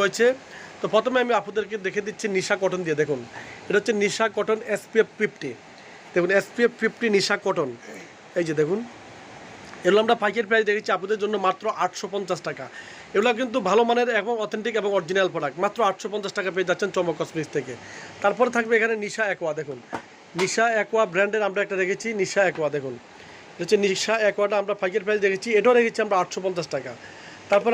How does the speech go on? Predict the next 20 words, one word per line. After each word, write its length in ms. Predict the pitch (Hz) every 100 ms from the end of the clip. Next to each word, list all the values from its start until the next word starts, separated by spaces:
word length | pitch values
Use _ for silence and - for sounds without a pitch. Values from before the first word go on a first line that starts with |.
| 226
আমরা 120 | 233 220
রেখেছি 240 | 220 233 202
নিশা 160 | 190 208 -
সফট। 240 | 160 - -
দেখুন, 200 | 151 135 117 - - - - - - -
নিশা 180 | 175 220 220
সফটটা 240 | 202 240 233
রেখেছি 240 | 220 226 220
আমরা 160 | 202 220 220 - - - -
পাইকারি 260 | 190 220 202
প্রাইস 140 | 220 202
রেখেছি 260 | 202 202 220 - 208
এক 60 | 196
হাজার 160 | 214 202
পঞ্চাশ 240 | 214 196 190
টাকা। 120 | 190 160
খুব 100 | 196 180
ভালো 100 | 214
মানের 180 | 214 202 185
আমরা 160 | 175